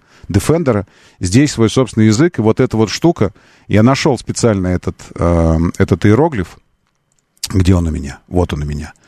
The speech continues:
Он называется иероглиф «Щи». И вот если посмотреть, вот здесь, видите, нижняя часть вот эта вот, этого иероглифа, э, а потом ещё раз посмотреть на, э, на фару. Вот это, такие, такие истории мне реально нравятся.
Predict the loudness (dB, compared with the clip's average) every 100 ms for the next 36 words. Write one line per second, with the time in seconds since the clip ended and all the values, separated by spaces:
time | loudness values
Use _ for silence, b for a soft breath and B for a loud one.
0 | B B B B _ 0 2 2 2 4
1 | 2 2 2 2 2 2 2 2 0 -2
2 | -18 _ _ 0 2 2 0 -6 _ b
3 | b b b 0 2 2 0 -2 0 0
4 | 2 2 2 0 -6 -2 0 0 0 0
5 | 4 4 4 4 2 2 0 0 -2 0
6 | -2 -2 -8 -4 -4 -2 0 2 2 0
7 | -2 -10 -16 _ _ _ _ B B B
8 | B B _ 2 4 4 4 2 0 -2
9 | 0 0 0 0 0 0 -2 -4 0 0
10 | 2 0 0 -2 0 2 0 -4 _ _
11 | _ -6 -2 2 2 2 2 0 0 -4
12 | -12 -4 -2 -2 -4 -4 -4 0 0 0
13 | -2 -2 0 0 2 2 2 4 4 4
14 | 4 2 0 -4 -8 -12